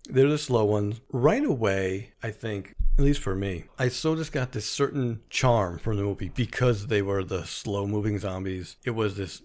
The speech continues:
late seventies movie. They were, like, this bluish green color.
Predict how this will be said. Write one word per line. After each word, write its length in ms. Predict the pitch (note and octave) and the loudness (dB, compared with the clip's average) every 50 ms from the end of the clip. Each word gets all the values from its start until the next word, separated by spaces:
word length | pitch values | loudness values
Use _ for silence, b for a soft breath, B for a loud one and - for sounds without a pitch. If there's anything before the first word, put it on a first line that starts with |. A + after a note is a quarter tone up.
| _ - | _ -10
late 360 | A2+ G#2 G2+ A2 A2 - - | -8 -2 0 0 0 0 -2
seventies 520 | - - B2 G#2+ G2+ A2 G#2 G#2 G2+ F#2 F#2+ | 0 2 2 2 2 2 0 0 0 -2 0
movie. 340 | G#2 G2+ G2 G2+ G2+ G2 F#2+ | 0 0 0 0 0 0 -2
They 200 | - - F#2+ E2+ | -2 -2 -2 -2
were, 220 | - G2 G2+ G#2+ A2 - - - - - - - | 0 -2 -2 -4 -6 -10 -14 -18 -20 -20 -10 -4
like, 140 | - A2+ G#2 | -4 -4 -2
this 160 | - G#2+ - | -2 -4 -4
bluish 640 | G#2 G#2 G2+ A#2 G2+ A2 A#2+ B2 A#2+ A2+ A2 G#2 - - | -2 -2 0 2 4 6 6 8 8 6 6 4 0 0
green 540 | - A#2 A2 G#2+ G#2+ G#2+ G#2 A2 G#2 G#2 G2+ | 0 0 2 2 2 4 2 2 2 0 0
color. 500 | - A2+ A2 G2+ G2+ G#2 G2 G2 F#2+ | 0 0 0 2 2 2 0 0 -4